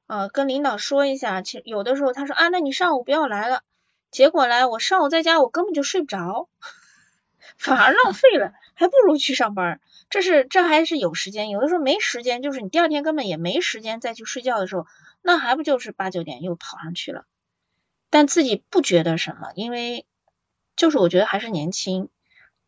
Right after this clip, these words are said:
Speaker 1: 完全耗得起，恢复得特别快，根本不觉得这是什么。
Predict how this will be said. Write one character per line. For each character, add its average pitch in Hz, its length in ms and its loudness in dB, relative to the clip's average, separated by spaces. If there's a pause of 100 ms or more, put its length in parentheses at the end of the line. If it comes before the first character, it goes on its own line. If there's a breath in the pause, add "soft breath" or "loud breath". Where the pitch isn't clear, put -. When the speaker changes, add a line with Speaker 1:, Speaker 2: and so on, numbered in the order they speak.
(120)
Speaker 1:
完 196 240 2
全 320 180 2
耗 262 240 0
得 156 140 -2
起， - 400 -8 (180)
恢 339 240 6
复 320 140 -2
得 233 120 0
特 - 240 2
别 165 180 -2
快， - 480 -10
根 370 120 0
本 320 140 0
不 339 160 -2
觉 165 200 -2
得 165 120 -2
这 160 160 -6
是 170 160 -12
什 - 140 -8
么。 - 200 -20